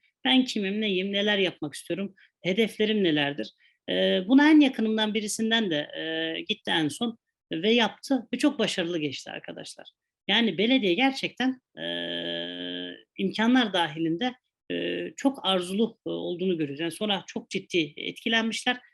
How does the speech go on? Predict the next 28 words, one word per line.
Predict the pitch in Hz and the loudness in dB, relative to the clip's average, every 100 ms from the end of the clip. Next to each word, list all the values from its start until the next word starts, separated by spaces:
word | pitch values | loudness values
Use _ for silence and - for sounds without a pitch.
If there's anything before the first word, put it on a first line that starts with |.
| _ - | _ -6
ve | 175 262 254 - | 2 2 2 -4
planı | - 190 214 262 | -4 0 4 4
da | 240 | 2
ona | 208 220 | 0 0
göre | 180 151 | 0 -2
yazıyorlar. | 143 - - - - _ _ _ _ - - _ - | -4 -10 -12 -12 -14 _ _ _ _ -20 -20 _ -2
Eğer | 202 247 | 2 2
siz | 220 - 302 262 - - | 2 2 4 4 0 -2
böyle, | 190 196 185 - _ _ _ _ _ _ - | 0 2 0 -2 _ _ _ _ _ _ -12
e, | 170 165 165 - | -10 -8 -8 0
proaktif | 254 226 - - 262 - - | 2 2 0 0 -2 -2 -4
bir | |
şekilde | 175 170 - 151 151 147 - _ - | -4 -4 -4 -4 -2 -4 -8 _ -2
belediye | 185 196 196 | 0 2 2
ikna | 196 214 | 0 -2
etmezseniz | 214 262 254 262 240 - | 2 2 4 4 2 4
onlar | 247 254 185 | 6 6 4
size | - 156 - | -2 -6 -6
tekliften | 151 - - 165 156 | -10 -12 -10 -6 -6
gelir | 151 151 | -4 -6
arkadaşlar. | 151 - 160 165 - | -8 -10 -10 -10 -6
Siz | 165 - - 254 - | -4 2 4 4 4
teklifinizi | 196 190 165 165 147 | -2 -2 -2 0 0
götüreceksiniz. | 143 - - 82 - 165 - _ - - _ | -4 -10 -12 -12 -12 -18 -20 _ -20 -20 _
Bunu | 220 220 | 2 4
yapmazsak | 208 202 277 269 285 277 | 2 6 6 6 -2 -2
sıkıntı | - 208 175 | -12 -12 -8
çekeriz. | 160 156 139 - | -6 -4 -6 -10